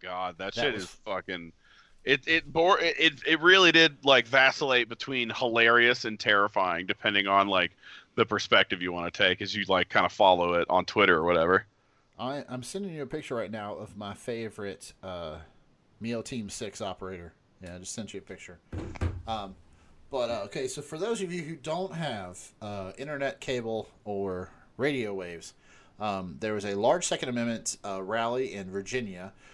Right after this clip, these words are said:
Speaker 2: because Virginia has what they call Lobby Day today on Martin Luther, Martin Luther King Day, and you're supposed to be able to go lobby your, your senators or your, uh, congressmen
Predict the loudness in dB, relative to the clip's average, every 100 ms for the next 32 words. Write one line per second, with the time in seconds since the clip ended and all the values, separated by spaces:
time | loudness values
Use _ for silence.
0 | _ _ -12 -12 -12 -12 -10 -6 -6 -6
1 | -10 -4 -2 -2 2 4 4 0 -10 -10
2 | -10 -12 -20 _ _ _ _ _ -8 -6
3 | -4 -4 -4 -6 -6 -2 -2 -4 -8 -10
4 | -12 _ _ -6 -4 -4 -8 -8 -8 -6
5 | -6 -6 -10 _ -12 -10 -4 -4 0 0
6 | 0 -4 -2 0 0 -2 -4 -4 -4 -6
7 | -8 -6 -4 -4 -4 -4 -10 -14 -14 -12
8 | -12 -12 -16 -18 -20 -12 -8 -8 -8 -14
9 | -6 -4 -2 -4 -4 -4